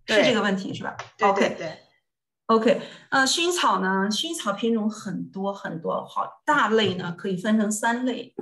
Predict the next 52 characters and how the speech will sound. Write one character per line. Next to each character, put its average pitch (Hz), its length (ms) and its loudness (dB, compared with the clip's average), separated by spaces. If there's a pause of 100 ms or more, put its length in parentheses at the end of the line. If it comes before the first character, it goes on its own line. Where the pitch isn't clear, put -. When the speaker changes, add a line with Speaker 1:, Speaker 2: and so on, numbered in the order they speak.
(180)
Speaker 2:
就 214 160 -2
是 214 200 4
基 269 140 2
本 220 140 2
上 185 120 2
就 208 120 0
是 202 200 -10
British， 226 680 0
然 180 180 -4
后 185 180 -2
French - 640 -6
和 92 520 -2 (320)
还 208 140 -2
有 220 100 2
一 190 100 -2
个 190 80 -2
是 190 100 -2
什 190 160 -6
么？ - 380 -12
Spanish 214 640 -4
嘛， - 140 -20 (460)
好 - 160 -2
像 285 220 2
基 311 140 -2
本 233 100 0
上 180 80 -2
就 226 100 0
是 214 80 0
三 262 320 0
种 - 220 -6
吧。 - 160 -12 (520)
呃， 233 100 -2
对 330 240 -2
我 196 200 0
们 220 140 0
来 220 160 2
讲， 190 260 -2
其 226 220 -4
实 202 400 -4
像 208 580 -2
大 214 180 0
多 262 180 2
地 233 200 -8
区 208 480 -10 (440)
基 262 200 2
本 190 180 4
上 180 160 0
都 214 140 2
是 214 80 2
选 196 420 -4
英 262 260 2
国， 151 400 -2